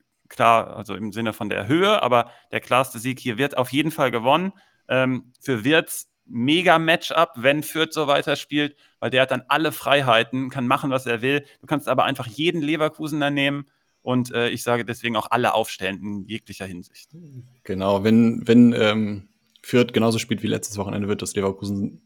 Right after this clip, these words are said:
Speaker 2: sowas von in die Karten spielen, dass es eigentlich echt egal ist, welchen man von da vorne nimmt.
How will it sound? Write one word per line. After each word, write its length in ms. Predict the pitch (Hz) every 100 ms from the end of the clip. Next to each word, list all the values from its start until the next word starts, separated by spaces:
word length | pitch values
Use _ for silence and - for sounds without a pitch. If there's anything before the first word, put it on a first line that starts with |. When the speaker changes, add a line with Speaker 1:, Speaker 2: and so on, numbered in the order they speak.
| -
Speaker 2:
sowas 420 | 107 120 120 104
von 140 | -
in 80 | 98
die 100 | 95
Karten 300 | - 98 -
spielen, 340 | 101 - 104 101
dass 120 | 95
es 120 | 95
eigentlich 260 | - 92 -
echt 140 | -
egal 200 | - -
ist, 140 | - -
welchen 260 | 95 -
man 200 | 98 98 - - _
von 160 | 104
da 80 | 98
vorne 320 | 95 101 98
nimmt. 340 | 98 104 113